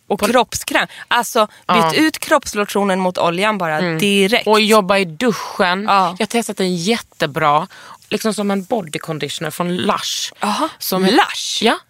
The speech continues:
Speaker 2: som heter Crys-, Crystalline.
Speaker 1: Vadå Lush? Tvålmärket?
Speaker 2: Mm. De
Speaker 1: Nu
Speaker 2: har ju
Speaker 1: skämtar du med mig.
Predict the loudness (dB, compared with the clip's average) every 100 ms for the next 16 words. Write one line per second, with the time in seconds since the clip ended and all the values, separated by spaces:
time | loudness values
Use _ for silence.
0 | _ -4 -2 0 -4 -4 -2 -2 -4 -8
1 | -8 -12 -14 -14 -6 -6 -6 -8 -2 2
2 | 2 4 4 2 -2 -4 -6 -8 -10 _
3 | _ -6 2 4 2 2 0 -2 -8 -12
4 | -4 -2 -2 -4 _ _ _ -2 0 0
5 | -2 -2 0 0 -2 -6 -6 -6 -8 -10
6 | -12